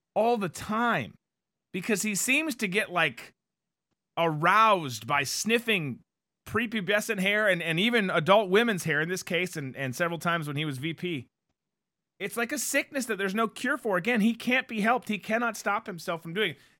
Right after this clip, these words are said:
He'll, he'll maybe do an event every now and again where he doesn't, but then he falls right back into his old ways.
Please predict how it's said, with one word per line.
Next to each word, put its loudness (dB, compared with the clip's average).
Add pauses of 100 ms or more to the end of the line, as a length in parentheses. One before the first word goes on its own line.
He'll, 0
he'll 0 (160)
maybe 0
do 0
an 2
event 0
every -2
now 2
and 0
again -2
where -4
he -2
doesn't, -2
but -10
then -2
he 0
falls -4
right -2
back -2
into -4
his -4
old -6
ways. -6